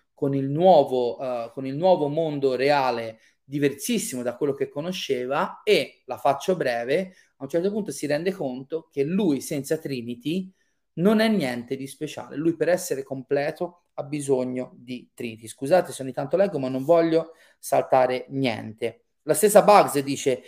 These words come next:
eh, il, ah no, è Bugs che dice che il cervello è dipendente dalla merda con cui Matrix ti ha fatto man-,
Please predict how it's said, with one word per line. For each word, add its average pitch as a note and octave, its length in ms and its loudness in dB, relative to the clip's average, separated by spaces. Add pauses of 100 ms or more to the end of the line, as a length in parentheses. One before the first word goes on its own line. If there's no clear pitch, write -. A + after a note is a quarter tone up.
(220)
eh, C#3 180 4
il, C#3+ 200 -2
ah F3+ 160 4
no, D3+ 80 4
è C#3+ 80 4
Bugs D#3+ 340 6
che D3 120 -2
dice C3+ 260 -2
che - 100 2
il C3+ 100 4
cervello F#3+ 840 4 (160)
è C3+ 140 -6
dipendente D#3 540 -2
dalla D3 180 2
merda F3+ 340 0
con C#3+ 140 -8
cui C#3+ 120 -6
Matrix E3+ 440 -6
ti - 80 -2
ha C3 40 0
fatto C#3 360 -2
man-, C#3 280 -2